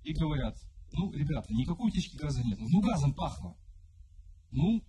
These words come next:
нет. То есть показалось, мы знаем точно, мы тоже чувствовали, был. Газовая служба приезжает, мы ничего не находим. Вот примерно то же самое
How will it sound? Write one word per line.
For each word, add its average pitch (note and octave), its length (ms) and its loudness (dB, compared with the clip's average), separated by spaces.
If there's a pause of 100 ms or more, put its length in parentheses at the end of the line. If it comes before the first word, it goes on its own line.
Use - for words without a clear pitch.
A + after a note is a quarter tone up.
(160)
нет. C#3 300 4
То - 960 -20
есть - 100 -12
показалось, F3 840 2 (800)
мы E3+ 220 6
знаем G#3+ 300 6
точно, F#3 420 0
мы C3+ 180 2
тоже C#3+ 260 -2
чувствовали, A#2 460 -2
был. C3 400 4 (540)
Газовая G#3 320 2
служба G3 220 2
приезжает, G3+ 360 0
мы D#3+ 160 6
ничего G#3 240 8
не E3+ 100 6
находим. G2 500 -2
Вот E3+ 200 -4
примерно A#3 380 6
то G3+ 100 0
же F3 80 2
самое G3 400 0